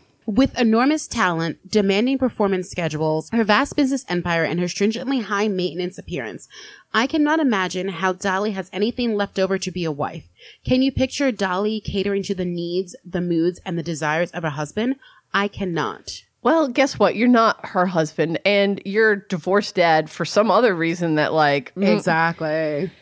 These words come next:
Speaker 1: Shocker. Someone divorced you. Catering to the needs, moods, and desires of her husband? Sir. So, wait, like, you wrote this on your computer in today time.
Speaker 2: <laughs>
Speaker 1: You didn't write this in, like, the twenties.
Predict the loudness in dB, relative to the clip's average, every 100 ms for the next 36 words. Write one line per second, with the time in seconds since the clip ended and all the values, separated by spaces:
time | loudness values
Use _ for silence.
0 | _ _ -6 0 4 4 4 4 4 2
1 | -2 -10 -2 2 4 4 4 2 4 2
2 | 2 -2 2 2 0 -4 -18 -18 -18 -6
3 | 0 0 2 0 0 0 2 0 -2 -2
4 | -2 -2 0 2 0 -2 0 0 2 2
5 | 2 0 -2 -2 -2 -2 -4 0 4 4
6 | 2 -4 _ _ _ _ _ _ -2 -2
7 | -2 -2 -2 -2 _ -4 -4 -2 -2 0
8 | 4 4 4 2 4 2 2 2 2 4
9 | 2 4 2 2 2 0 0 -2 0 2
10 | 2 0 0 0 2 2 2 2 4 4
11 | 6 6 6 6 4 4 2 2 4 6
12 | 6 4 2 0 0 2 4 4 4 2
13 | 0